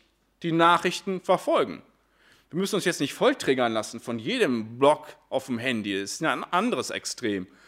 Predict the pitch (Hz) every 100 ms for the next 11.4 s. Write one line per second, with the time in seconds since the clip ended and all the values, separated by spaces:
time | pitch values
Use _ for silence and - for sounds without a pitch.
0 | - - 131 - 165 214 180 180 180 180
1 | 185 156 156 156 113 123 202 175 180 -
2 | 151 156 151 - 170 180 165 - 139 143
3 | 131 160 160 - 143 160 156 147 160 160
4 | 147 190 135 120 117 110 - 104 104 -
5 | _ _ _ _ _ _ _ - 190 151
6 | 147 294 415 196 123 131 131 147 117 127
7 | 180 - 226 - 147 - - 151 160 -
8 | 220 - - 170 277 - - 170 190 403
9 | 107 - 92 - _ _ _ _ _ _
10 | _ - - _ 196 254 254 180 214 -
11 | 247 269 302